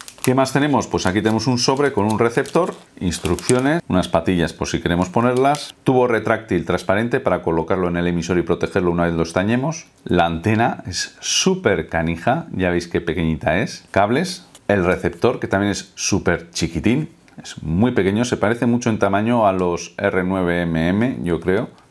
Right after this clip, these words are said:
Y otra más de tubo retráctil y unas instrucciones con un código Q R. Para utilizar el receptor lo único que tenemos que hacer es poner la antena, ponemos la,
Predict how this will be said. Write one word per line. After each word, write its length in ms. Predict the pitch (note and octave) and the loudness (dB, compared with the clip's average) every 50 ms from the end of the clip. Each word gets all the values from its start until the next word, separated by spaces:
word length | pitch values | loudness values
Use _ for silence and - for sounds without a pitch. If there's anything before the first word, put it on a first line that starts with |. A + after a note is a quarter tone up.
| _ | _
Y 300 | - C3 C#3 C#3 - - - _ - | 2 2 2 2 -2 -6 -12 _ 0
otra 360 | - A#2+ A#2 - - G2 F2+ | 0 0 0 0 2 2 2
más 460 | F2+ F2+ E2+ E2 D#2+ - - - - - | 4 4 2 2 0 -4 -10 -14 -6 -2
de 140 | F#2 F2+ | -2 0
tubo 240 | F2+ A#2 A2 G2+ A2 | 0 2 2 2 4
retráctil 760 | A2 A2+ A2 A2 C3 C3+ B2 B2+ - - C3+ C3+ B2 - - - _ _ _ _ - - _ | 2 2 2 2 0 0 0 -2 -2 0 0 0 0 -2 -6 -12 _ _ _ _ -20 -16 _
y 120 | - A2+ A2 | 0 0 2
unas 240 | G#2 F#2+ F2 F2 F2 | 2 2 0 0 -4
instrucciones 960 | D#2+ - - E2+ E2+ E2+ - A2 A2 A2+ A#2 A#2+ A#2+ B2 B2 - - - _ _ _ | -6 -4 -4 -4 -4 -2 0 0 2 2 2 2 2 0 -2 -6 -12 -16 _ _ _
con 160 | - F2 F2+ | -2 0 0
un 120 | F#2 F#2 | 0 -2
código 680 | F#2 F#2 - F#2+ F#2+ G2 G2 G2 G#2 A2 G#2 - - - _ | -2 0 0 0 2 2 2 2 2 2 0 -2 -6 -14 _
Q 240 | - - E2+ D#2+ D2 | -4 -2 0 0 0
R. 260 | C#2+ - - A#1 - - _ _ _ _ _ _ _ _ _ _ | -2 -4 -8 -12 -14 -16 _ _ _ _ _ _ _ _ _ _
Para 160 | A2 A2+ G#2+ | 2 2 4
utilizar 400 | G2 E2+ G#2 G2 G#2 G2+ - C3 | 2 2 0 0 2 2 2 2
el 100 | C3 A#2+ | 2 4
receptor 480 | A#2+ A#2+ A#2 - B2+ G2 - - E3+ D#3+ | 2 2 2 0 -2 0 2 2 2 2
lo 120 | C#3+ A#2 | 2 2
único 240 | G#2+ A2 A2 A2 G#2 | 2 2 2 2 0
que 40 | G2+ | 0
tenemos 240 | G2 G#2+ G#2+ G2+ - | 0 0 -2 0 0
que 80 | - | -2
hacer 180 | F#2+ - G#2+ G2 | 0 0 2 0
es 140 | G#2 G2+ - | 0 0 -2
poner 240 | - F#2+ G2 G2+ | -2 0 0 2
la 140 | G2 G2 F#2+ | 2 2 0
antena, 460 | G2 F#2+ - B2+ C3 D3 D3+ D3+ D3+ - | 0 0 0 0 2 2 0 0 -2 -2
ponemos 380 | - G2+ F#2+ F#2+ F#2+ F#2 F2 | -2 -2 -2 0 -2 -2 -2
la, 320 | F2+ F2 E2+ E2+ F2 E2+ | 0 2 2 2 2 0